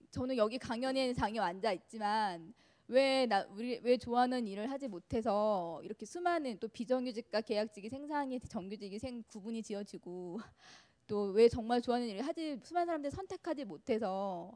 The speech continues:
그건 정말 대학 수능 말씀하신 것처럼 정말 어떤 기성세대가 만들어 놓은 사회 구조에서 오는 그런 부분이 있는 게 아닌가. 우리는 그런 구조의 틀 속에서 <laughs>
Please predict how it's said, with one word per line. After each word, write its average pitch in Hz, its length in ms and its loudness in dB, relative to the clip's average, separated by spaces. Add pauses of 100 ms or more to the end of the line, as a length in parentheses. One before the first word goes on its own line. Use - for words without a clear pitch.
(300)
그건 269 200 0
정말 226 440 -2
대학 240 300 2
수능 392 240 -6
말씀하신 240 420 -2
것처럼 220 320 -6
정말 196 280 -8
어떤 - 260 -10
기성세대가 254 580 6
만들어 185 440 -2
놓은 190 340 -2
사회 311 220 -2
구조에서 240 440 0
오는 196 140 -6
그런 208 200 -6
부분이 208 280 -8
있는 185 200 -8
게 190 60 -4
아닌가. 170 520 -6 (400)
우리는 247 260 0
그런 240 200 0
구조의 233 340 -6
틀 359 120 -4
속에서 262 720 2
<laughs> - 220 -2